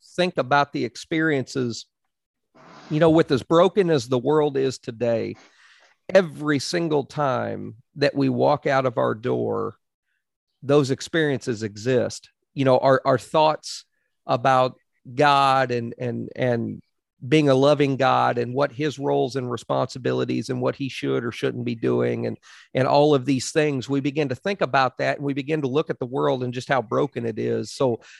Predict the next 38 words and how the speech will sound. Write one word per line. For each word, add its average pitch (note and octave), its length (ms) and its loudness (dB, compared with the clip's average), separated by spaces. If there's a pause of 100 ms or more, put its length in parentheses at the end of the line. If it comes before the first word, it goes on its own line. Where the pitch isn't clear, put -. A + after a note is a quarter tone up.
it, D#3 220 4
it, C#3+ 220 4 (240)
it D3+ 180 0
does C#3+ 200 4
not E3+ 260 0
surprise D#3 680 0
me D3+ 180 -4
at B2 80 -2 (100)
all A#2 520 -2 (480)
that B2 340 0 (140)
as D3+ 260 2
we D#3 160 0
walk C#3+ 400 0
out C#3+ 260 -2
into C#3 240 -4
this B2 200 -8
broken C3 420 -4
world, C3 400 0
that A#2+ 140 -2
our A#2+ 180 -2
experiences C3 920 -4
are A#2 100 -2
different B2 380 -6
than A#2+ 120 -4
our A#2 120 -2
expectations. C3 960 -8 (880)
Uh, B2+ 400 2
and, C3 340 0
and A#2+ 380 0 (340)
I, D3 160 2
I C#3+ 120 4
do D3+ 300 4
think C3 320 -2
a C3 60 0
lot B2+ 220 2
of C3 80 -4
Christians A#2 500 -6
struggle B2 560 2